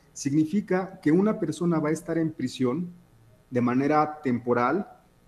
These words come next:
dentro de un centro de reinserción social durante el tiempo que se lleva un procedimiento. Eh, es una medida cautelar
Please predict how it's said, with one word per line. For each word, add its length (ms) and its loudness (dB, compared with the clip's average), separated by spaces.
dentro 720 0
de 160 -4
un 100 0
centro 460 -4
de 140 0
reinserción 580 -6
social 540 0
durante 380 6
el 160 0
tiempo 500 0
que 100 -8
se 160 -8
lleva 580 0
un 100 -4
procedimiento. 760 -2
Eh, 220 0
es 160 2
una 160 2
medida 340 4
cautelar 840 0